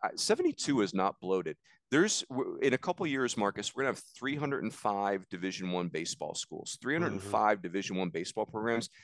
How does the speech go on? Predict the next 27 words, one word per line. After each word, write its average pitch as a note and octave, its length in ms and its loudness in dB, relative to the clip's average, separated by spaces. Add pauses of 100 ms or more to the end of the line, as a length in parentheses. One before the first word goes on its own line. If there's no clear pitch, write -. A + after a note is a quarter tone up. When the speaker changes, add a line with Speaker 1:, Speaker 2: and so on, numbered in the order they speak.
(180)
Speaker 1:
If G#2+ 80 -2
you F#3 120 -2
take - 240 -2
seventy-two A#2 720 2
and A2 100 2
divide F#2 360 4
that G2+ 160 4
into G#2+ 180 2
that A2+ 180 0
number, A#2+ 320 -2 (220)
it's, - 180 -2
like, F#3+ 200 2
twenty-two C3 680 -2
percent. B2+ 640 -2 (320)
And C3 100 2
if C3+ 120 2
you F#3+ 100 -4
look B3+ 160 -2
at A#2 80 2
Speaker 2:
Mm-hmm. F#2 80 -10
Speaker 1:
professional - 520 -2
sports, - 600 -2 (260)
I C#3 100 0
mean, B2+ 300 4
you A#3+ 120 -2
know, C3+ 80 2
like, G2 180 2